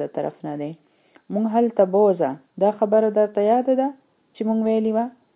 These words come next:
موسی علیه السلام هغوی کوه تور ته بوتلل له ځان سره او بیا یې وی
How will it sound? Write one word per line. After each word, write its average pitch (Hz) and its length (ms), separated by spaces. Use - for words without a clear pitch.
موسی 202 320
علیه 269 160
السلام 220 400
هغوی 202 220
کوه 202 300
تور 233 180
ته 196 80
بوتلل 196 520
له 160 140
ځان 180 180
سره 160 220
او 170 100
بیا 202 240
یې 233 140
وی 226 120